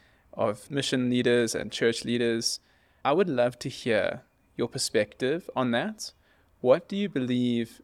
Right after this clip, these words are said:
church leaders, local church leaders could learn from global leaders? And in turn, what do you believe global leaders could learn from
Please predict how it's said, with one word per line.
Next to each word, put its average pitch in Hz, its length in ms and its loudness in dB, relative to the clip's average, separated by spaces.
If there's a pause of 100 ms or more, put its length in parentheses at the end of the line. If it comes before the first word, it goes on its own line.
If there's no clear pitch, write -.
(440)
church - 500 -2 (120)
leaders, 127 440 -2
local 110 320 0
church - 380 -4
leaders 110 240 -4
could 110 220 -8
learn 98 420 -4 (380)
from 110 500 -2 (160)
global 120 400 2
leaders? 117 500 -6 (180)
And 131 200 0
in 120 100 -2
turn, 123 360 -4
what 113 420 -2
do 143 100 -10
you 123 80 -2
believe 117 360 -2
global 117 340 0
leaders 117 360 -6
could - 180 -10
learn 98 360 -4
from 101 380 -4